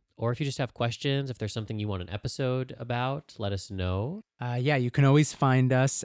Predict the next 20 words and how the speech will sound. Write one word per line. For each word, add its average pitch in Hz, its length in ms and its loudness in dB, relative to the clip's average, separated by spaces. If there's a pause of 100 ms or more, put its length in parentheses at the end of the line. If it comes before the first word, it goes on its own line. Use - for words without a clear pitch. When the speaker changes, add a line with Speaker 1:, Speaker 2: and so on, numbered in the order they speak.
Speaker 2:
at 123 320 0
our 120 400 2
website, 170 540 2
the 147 60 -4
spiritual 120 400 0
gaze 107 240 0
dot 95 240 0
com. 175 420 6
You 170 100 6
can 127 160 4
email 131 440 6
us 147 200 2
at 110 300 -2 (320)
the 127 140 4
spiritual 127 500 4
gaze 113 500 4
at 107 200 0
gmail 127 580 4
dot 156 220 0
com. 170 420 2